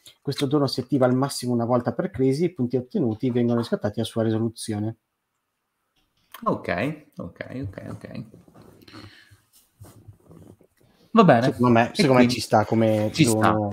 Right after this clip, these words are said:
Speaker 2: sì, sì, sì, assolutamente. Anche perché tu nel, nel tuo descrittore parli proprio di un obiettivo, cioè non, e, e secondo me è giusto prendere uno di questi qua.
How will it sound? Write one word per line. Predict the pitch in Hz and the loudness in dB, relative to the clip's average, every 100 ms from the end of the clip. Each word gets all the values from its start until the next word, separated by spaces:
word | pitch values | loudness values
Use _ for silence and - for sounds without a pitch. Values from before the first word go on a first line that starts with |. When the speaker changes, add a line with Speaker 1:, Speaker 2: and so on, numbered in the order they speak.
| 104 | -6
Speaker 2:
sì, | 110 | -6
sì, | 104 - | -6 -10
sì, | - - | -10 -10
assolutamente. | - - 110 104 98 92 - 95 - - - - - _ _ _ | -6 -2 -2 -2 -4 -6 -8 -14 -16 -20 -20 -20 -20 _ _ _
Anche | 117 117 120 | 2 4 0
perché | 117 101 | 0 -2
tu | 135 | 0
nel, | 131 117 110 117 | 2 2 0 0
nel | 110 107 | -2 0
tuo | 120 113 | 0 0
descrittore | 110 - 113 110 123 117 | 0 -2 -4 -2 -2 0
parli | 113 110 110 | -2 -2 -4
proprio | 110 120 120 | -2 -2 -2
di | 98 | -2
un | 113 | -2
obiettivo, | 110 98 107 107 - 101 92 101 | -2 -2 -4 -4 -6 -6 -4 -6
cioè | 95 104 98 - | -4 -4 -4 -6
non, | 50 50 - 50 - - _ _ _ _ _ _ _ _ - | -8 -10 -12 -12 -12 -16 _ _ _ _ _ _ _ _ -12
e, | - - 87 101 | -10 -6 -4 -4
e | 110 | -2
secondo | 110 113 117 | -2 -2 0
me | 113 | -2
è | |
giusto | 104 104 - | -2 -6 -4
prendere | 110 107 107 104 | -4 -2 -2 -2
uno | 104 | -2
di | 101 | -4
questi | 98 95 - | -4 -6 -8
qua. | 101 90 | -10 -12